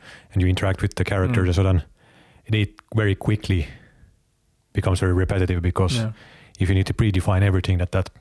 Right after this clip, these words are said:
Speaker 1: character says, then, well, then you need to, so then
Speaker 2: Yeah.
Speaker 1: eventually you keep on hitting the same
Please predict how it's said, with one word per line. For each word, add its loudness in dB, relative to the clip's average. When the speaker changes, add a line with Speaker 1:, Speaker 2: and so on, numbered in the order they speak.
Speaker 1:
character -2
says, -2
then, 2
well, 4
then 4
you 4
need 2
to, 0
so -2
then 2
Speaker 2:
Yeah. -2
Speaker 1:
eventually 0
you 0
keep -2
on -2
hitting 0
the 0
same -2